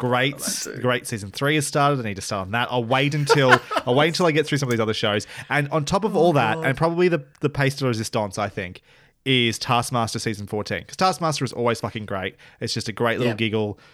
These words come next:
Speaker 1: forty-five minutes every Friday night. Fucking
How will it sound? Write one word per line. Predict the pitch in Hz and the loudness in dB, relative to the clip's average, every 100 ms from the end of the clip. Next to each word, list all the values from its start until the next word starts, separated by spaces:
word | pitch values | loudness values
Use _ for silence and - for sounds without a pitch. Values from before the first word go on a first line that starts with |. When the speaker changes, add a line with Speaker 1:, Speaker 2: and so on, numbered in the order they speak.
| _ | _
Speaker 1:
forty-five | - 123 120 107 | -2 0 0 0
minutes | 107 104 98 - - - | 0 -2 -4 -8 -10 -8
every | 117 | -6
Friday | 113 113 104 | -4 -2 -2
night. | 98 95 90 - | -2 -4 -8 -10
Fucking | 107 - 101 101 101 101 101 | -12 -10 -8 -6 -6 -8 -8